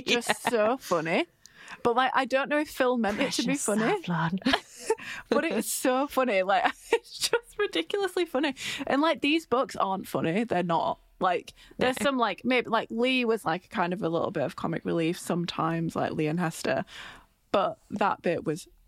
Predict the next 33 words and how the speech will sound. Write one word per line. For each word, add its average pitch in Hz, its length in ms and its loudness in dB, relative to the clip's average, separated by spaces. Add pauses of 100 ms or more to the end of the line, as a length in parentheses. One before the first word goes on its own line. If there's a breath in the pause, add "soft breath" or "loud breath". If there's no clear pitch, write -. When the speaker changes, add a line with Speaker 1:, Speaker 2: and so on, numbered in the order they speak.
Speaker 1:
really 170 280 0
funny, 151 240 -2
which - 240 -2
makes - 240 -2
me 175 80 -2
think - 240 -4
that - 180 -4
Phil 123 240 -2
was - 160 -2
trying - 180 -4
to - 60 -4
be 214 80 -6
serious, 156 520 -4
'cause - 160 -8
I 170 80 -4
just - 200 -8
don't - 220 -6
think - 160 -6
that - 180 -4
he 220 160 -2
<laughs> - 0 -
would 226 200 0
try - 400 0
and 359 180 -2
be 277 140 0
as 277 180 -2
funny 180 320 0
as 294 160 -2
that. - 400 -2 (800 loud breath)
Speaker 2:
Yeah, 208 160 2
it 196 140 -2
feels 269 200 2
like 240 260 -2